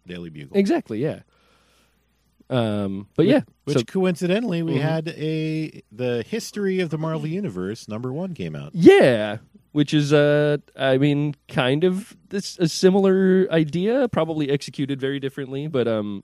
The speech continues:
Speaker 2: but Mark Waid is writing it, and Javier Rodriguez is drawing it, and Javier Rodriguez is a phenomenal artist. Um,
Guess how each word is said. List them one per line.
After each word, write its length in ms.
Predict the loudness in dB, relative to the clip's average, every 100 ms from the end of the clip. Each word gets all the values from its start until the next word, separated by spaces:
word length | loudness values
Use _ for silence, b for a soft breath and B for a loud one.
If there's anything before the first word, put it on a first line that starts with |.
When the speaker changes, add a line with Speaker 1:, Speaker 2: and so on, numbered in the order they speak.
| -2
Speaker 2:
but 220 | -2 -2 _ -10
Mark 320 | -2 0 0
Waid 220 | -2 0
is 120 | -2
writing 280 | -2 -2 0
it, 180 | -2 -2
and 240 | -2 -2
Javier 460 | -2 -2 0 2 2
Rodriguez 640 | 0 0 -2 -2 -4 -6 -8
is 220 | -8 -6
drawing 340 | -6 -4 -4
it, 180 | -6 -10 b b b -10
and 260 | -8 -8
Javier 460 | -6 -4 -2 -2 0
Rodriguez 560 | 0 2 0 0 0 -4
is 160 | -4
a 100 | -4
phenomenal 500 | -6 -2 0 0 0
artist. 460 | -2 -2 -6 -12 -6
Um, 420 | 0 0 -2 -8